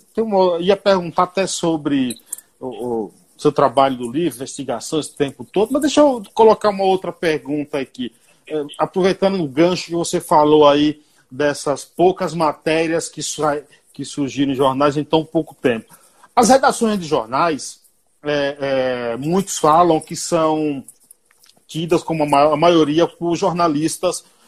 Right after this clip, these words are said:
com viés progressistas, ok? É, por que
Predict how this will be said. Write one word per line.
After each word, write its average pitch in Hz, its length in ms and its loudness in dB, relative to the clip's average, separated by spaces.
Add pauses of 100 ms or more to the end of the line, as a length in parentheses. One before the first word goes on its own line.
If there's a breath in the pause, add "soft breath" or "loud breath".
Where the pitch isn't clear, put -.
(160 soft breath)
com 170 480 4
viés 156 440 4
progressistas, - 1160 -2 (100)
ok? 147 480 2 (420 soft breath)
É, 143 420 2 (540)
por 262 340 2
que 269 360 4